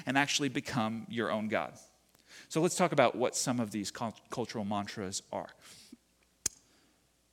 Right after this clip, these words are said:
How could a loving God let this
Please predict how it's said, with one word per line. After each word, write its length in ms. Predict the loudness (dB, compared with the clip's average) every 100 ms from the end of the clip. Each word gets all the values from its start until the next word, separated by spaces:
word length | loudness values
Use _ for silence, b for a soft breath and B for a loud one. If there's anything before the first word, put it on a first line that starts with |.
| _ _ _ _ _
How 360 | -6 2 6 6
could 400 | 4 2 6 6 6
a 140 | 4
loving 800 | 4 4 6 6 6 2 0 -2
God 540 | 2 2 2 -2 -4 -8 b b -10
let 680 | 0 6 6 4 -6 -20 -4
this 500 | -4 -2 -2 -2